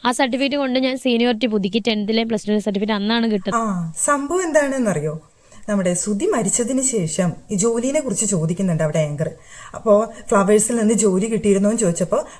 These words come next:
Speaker 2: ഫ്ലവേഴ്സുകാർ ജോലി ഓഫർ ഒന്നും തന്നിട്ടുണ്ടായിരുന്നില്ല. ഫ്ലവേഴ്സിൽ നിന്ന് ഒരാളിങ്ങനെ ഓഫർ കൊടുത്തു.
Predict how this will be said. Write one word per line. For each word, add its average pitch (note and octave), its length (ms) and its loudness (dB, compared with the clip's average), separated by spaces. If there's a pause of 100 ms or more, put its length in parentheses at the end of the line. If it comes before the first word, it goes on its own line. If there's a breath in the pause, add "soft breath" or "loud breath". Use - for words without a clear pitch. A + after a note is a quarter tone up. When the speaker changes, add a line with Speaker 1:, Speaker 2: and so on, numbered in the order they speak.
Speaker 2:
ഫ്ലവേഴ്സുകാർ F4+ 560 4
ജോലി D4 260 0
ഓഫർ B3+ 220 4
ഒന്നും B3 260 0
തന്നിട്ടുണ്ടായിരുന്നില്ല. G3 760 0
ഫ്ലവേഴ്സിൽ G3+ 480 -2
നിന്ന് A3+ 200 2 (420 loud breath)
ഒരാളിങ്ങനെ C4+ 400 4
ഓഫർ G#3+ 300 0
കൊടുത്തു. G3+ 580 0